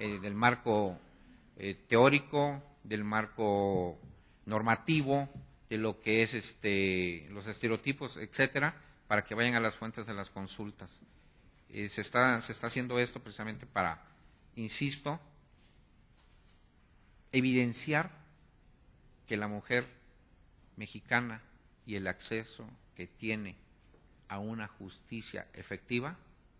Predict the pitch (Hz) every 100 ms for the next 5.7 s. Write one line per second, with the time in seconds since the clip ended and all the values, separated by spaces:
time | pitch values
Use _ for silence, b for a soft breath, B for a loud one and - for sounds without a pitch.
0 | _ - - - - - - 113 - -
1 | 135 131 - 104 85 - - - - -
2 | - - - - _ - - - 117 143
3 | 131 120 117 95 80 - b b - 120
4 | - 135 139 135 123 127 127 107 98 95
5 | 104 117 135 135 123 -